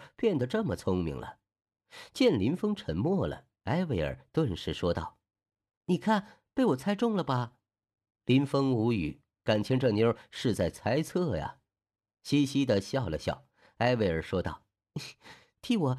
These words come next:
向林雨薇问好。”“知道了，赶紧睡吧。”埃维尔应了一声，乖巧地闭上了眼睛。林峰好像是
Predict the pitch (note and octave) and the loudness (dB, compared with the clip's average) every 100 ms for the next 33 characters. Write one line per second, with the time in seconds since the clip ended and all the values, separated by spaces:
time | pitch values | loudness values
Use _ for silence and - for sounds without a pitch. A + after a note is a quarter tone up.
0 | - - G#3+ E3 G3 F#3 G#2 D#3+ F#3 G#3+ | -6 -4 -2 0 0 -2 0 0 0 -2
1 | - F#2 D#2 F#2 _ _ _ _ _ - | -2 -4 -4 -8 _ _ _ _ _ -18
2 | - - _ - C#3 B2+ E2+ - _ _ | -18 -20 _ 0 2 2 -4 -8 _ _
3 | B2 B2 - C#3 - - _ _ _ _ | -2 -2 -4 -6 -6 -12 _ _ _ _
4 | _ _ _ - - D3 D3+ C3 G2+ G2+ | _ _ _ -20 -2 2 2 4 2 0
5 | - C#3+ A2+ F2 F2 D2 F#2+ - _ - | 0 0 2 2 2 0 -2 -2 _ -4
6 | G#3 G#3 - - - - - _ D#3+ B2 | -2 -2 -4 -6 -4 -6 -6 _ -2 0
7 | E2 D#2 C#2 C#2 C#2 - - F#2+ - _ | 0 -4 -4 -6 -8 -8 -4 -4 -4 _
8 | _ _ _ _ _ _ - B2+ C3 C#3+ | _ _ _ _ _ _ 2 2 4 2
9 | C3+ B2+ F2 E2+ F#2 - | 0 0 -2 0 -2 -2